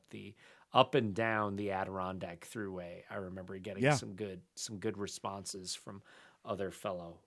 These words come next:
Speaker 1: Formula One fans. Um,
Speaker 2: Yeah, this
Speaker 1: all right,
Speaker 2: was,
Speaker 1: so
Speaker 2: this is,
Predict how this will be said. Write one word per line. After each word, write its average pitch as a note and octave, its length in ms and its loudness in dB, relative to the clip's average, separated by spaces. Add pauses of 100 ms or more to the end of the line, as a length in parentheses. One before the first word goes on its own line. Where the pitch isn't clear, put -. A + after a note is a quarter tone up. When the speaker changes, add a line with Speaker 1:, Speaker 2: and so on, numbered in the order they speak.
(120)
Speaker 1:
Formula F2 440 -10
One F#2 220 -14
fans. - 520 -16 (440)
Um, A#2 80 6
Speaker 2:
Yeah, B2+ 360 12 (100)
this E3 120 10
Speaker 1:
all F#3 80 12
right, D#3 80 12
Speaker 2:
was, G#3 140 6
Speaker 1:
so F#3 320 12
Speaker 2:
this F3 160 12 (100)
is, E3 60 10